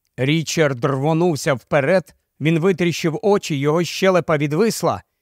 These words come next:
і через це його вродливе обличчя набуло безглуздого виразу. «Ти, е, що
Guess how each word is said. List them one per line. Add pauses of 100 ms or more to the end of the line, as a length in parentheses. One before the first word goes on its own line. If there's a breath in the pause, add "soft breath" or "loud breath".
(200)
і
через
це
його
вродливе
обличчя
набуло
безглуздого
виразу. (760)
«Ти,
е, (800)
що